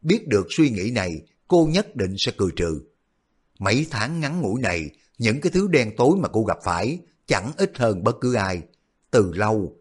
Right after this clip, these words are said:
cô đã tê liệt và quen rồi. "Vâng, thầy Tăng, tạm biệt thầy. Em cũng phải trở về văn phòng đây." Gặp phải chuyện như vậy,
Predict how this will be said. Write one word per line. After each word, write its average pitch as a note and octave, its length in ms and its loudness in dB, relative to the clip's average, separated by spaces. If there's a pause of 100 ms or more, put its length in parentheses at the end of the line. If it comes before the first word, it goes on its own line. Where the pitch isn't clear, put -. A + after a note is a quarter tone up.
(120)
cô F3+ 200 6
đã B2+ 120 0
tê D#3 280 2
liệt F#2 320 0
và F#2+ 80 0
quen G#2 280 0
rồi. D#2+ 180 -2 (840)
"Vâng, G2 340 0 (200)
thầy G2 160 0
Tăng, F#2+ 340 -4 (280)
tạm A2 260 0
biệt G2 180 0
thầy. E2+ 260 -4 (540)
Em A2 400 0
cũng A#2 160 -2
phải A2+ 140 -2
trở A2 180 2 (120)
về G2 280 4
văn A2 160 -2
phòng F2 240 -4
đây." G2 180 -2 (960)
Gặp A2+ 280 0
phải G#2 200 0
chuyện G2 300 0
như A2 200 2
vậy, F#2+ 360 -2